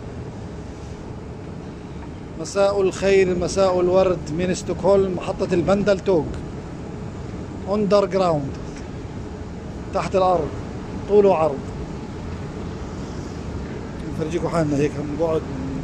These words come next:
قرب. هاي كمان المدام فوق، والمدامات والشباب. طبعًا مالناش دخل، تحكوا بعدين المدام، مدامتنا. سعد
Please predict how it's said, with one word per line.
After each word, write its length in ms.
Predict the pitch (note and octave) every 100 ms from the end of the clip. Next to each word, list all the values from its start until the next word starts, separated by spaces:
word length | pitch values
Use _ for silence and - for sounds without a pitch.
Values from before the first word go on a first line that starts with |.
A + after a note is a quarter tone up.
| D#3+
قرب. 160 | E3+ D3 D3
هاي 120 | D#3+
كمان 280 | F3 D#3 D#3
المدام 440 | D3+ D3 D3 D#3+ D3+
فوق، 320 | - D#3+ E3+ - C#3+
والمدامات 560 | C#3+ D3 C#3+ D#3 E3 E3+
والشباب. 480 | F#3+ - D3 D#3 F3 F3 - - - - - - - -
طبعًا 120 | D3 D3
مالناش 220 | E3 D#3+
دخل، 280 | D#3+ D3+ C#3
تحكوا 200 | - -
بعدين 200 | D#3+ E3
المدام، 340 | E3 D#3+ F3 E3
مدامتنا. 480 | D3+ E3+ F3 - D3 - - - - - - - - - - - - - - - - - -
سعد 160 | -